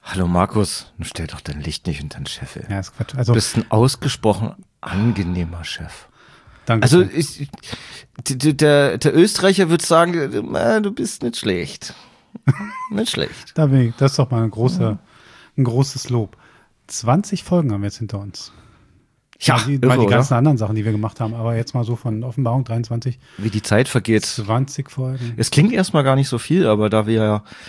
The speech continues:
Speaker 1: tatsächlich auch noch, äh, anderen hauptberuflichen Tätigkeiten nachgehen,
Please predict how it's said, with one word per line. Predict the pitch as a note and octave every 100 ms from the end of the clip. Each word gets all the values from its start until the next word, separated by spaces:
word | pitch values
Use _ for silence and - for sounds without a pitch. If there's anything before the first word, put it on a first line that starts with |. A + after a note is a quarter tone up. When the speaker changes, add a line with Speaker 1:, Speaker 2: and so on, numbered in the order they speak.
| -
Speaker 1:
tatsächlich | - G#2 B2+ B2+ A2+
auch | G#2 A#2
noch, | G#2+ - -
äh, |
anderen | G2+ F#2+ A2+ D#3 C3+ G#2+
hauptberuflichen | G#2 - G#2 F#2 G2+ -
Tätigkeiten | F#2+ G#2+ G#2+ G#2+ G#2+ G#2 G#2
nachgehen, | G2 - A2+ C#3